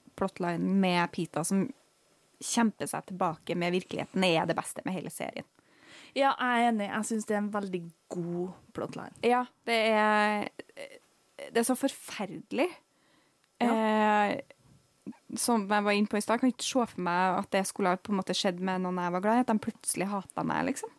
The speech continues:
Speaker 1: Det, d-, altså, det er så forferdelig. Og så synes jeg det er gjort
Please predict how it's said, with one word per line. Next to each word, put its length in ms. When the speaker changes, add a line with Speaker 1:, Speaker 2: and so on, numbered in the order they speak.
Speaker 1:
Det, 100
d-, 220
altså, 220
det 100
er 140
så 100
forferdelig. 540
Og 120
så 460
synes 380
jeg 140
det 80
er 80
gjort 580